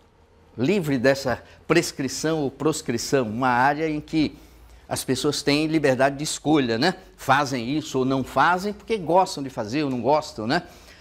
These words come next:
Toda a estética, por exemplo, ti-, ninguém pode ser obrigado a gostar de uma coisa, a achar bonito uma coisa, né? Todo o terreno da espiritualidade, religião, tem que ficar fora disso. A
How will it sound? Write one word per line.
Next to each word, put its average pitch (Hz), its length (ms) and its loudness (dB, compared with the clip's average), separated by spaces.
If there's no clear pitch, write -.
Toda 196 480 4
a 160 100 2
estética, 175 720 -4
por 123 200 -4
exemplo, 117 580 -4
ti-, 156 260 0
ninguém 135 280 2
pode 214 240 -4
ser 190 80 2
obrigado 143 760 0
a 127 60 0
gostar 123 480 0
de 113 80 -8
uma 110 120 -6
coisa, 120 380 -2
a - 40 0
achar 120 200 -2
bonito 113 600 -4
uma 98 140 -6
coisa, 101 440 0
né? 151 160 2
Todo 185 320 4
o - 40 0
terreno 139 560 -2
da 113 300 -2
espiritualidade, 113 1040 -2
religião, 120 500 -2
tem 131 160 -4
que 131 80 -12
ficar 127 280 -2
fora 131 460 0
disso. 117 420 -6
A 101 60 -4